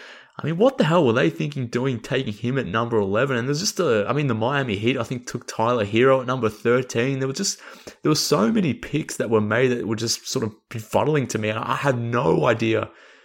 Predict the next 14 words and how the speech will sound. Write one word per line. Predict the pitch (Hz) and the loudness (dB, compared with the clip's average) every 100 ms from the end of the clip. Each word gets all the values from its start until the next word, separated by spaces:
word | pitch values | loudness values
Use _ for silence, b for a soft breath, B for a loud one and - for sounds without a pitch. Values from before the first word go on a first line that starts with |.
| B - | B 0
how | 123 | 2
the | 117 | 4
rest | 113 127 - | 4 4 2
of | 120 | 0
the | 110 | 0
league | 117 117 | 0 0
allowed | 113 113 113 113 110 | -2 0 0 0 0
the | |
Memphis | 107 113 - 110 | 0 -2 -2 -4
Grizzlies | - 113 110 113 107 104 | -2 -2 0 0 -2 -4
to | 113 | -2
get | 110 107 - | 0 0 4
Brandon | 117 110 107 101 | 4 4 0 -4
Clark | - 113 110 - | -2 0 -2 -4